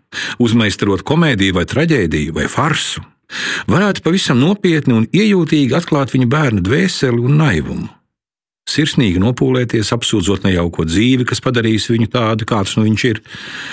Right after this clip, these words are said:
Bet Šūmanis neprasās izskaidrojums. Viņš līksmi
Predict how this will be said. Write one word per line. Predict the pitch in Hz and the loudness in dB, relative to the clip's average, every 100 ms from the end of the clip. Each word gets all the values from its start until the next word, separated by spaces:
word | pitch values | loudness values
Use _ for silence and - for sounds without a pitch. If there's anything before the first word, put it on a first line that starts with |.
| - - - - | -12 -12 -16 -4
Bet | 90 | -2
Šūmanis | - 143 214 226 214 - | 0 2 2 4 2 2
neprasās | 131 123 135 - 147 - | 0 0 -2 0 0 0
izskaidrojums. | 147 - 90 78 87 80 80 - | -2 0 0 0 0 0 -2 0
Viņš | 143 156 | 0 2
līksmi | 202 214 - 113 | 2 2 2 2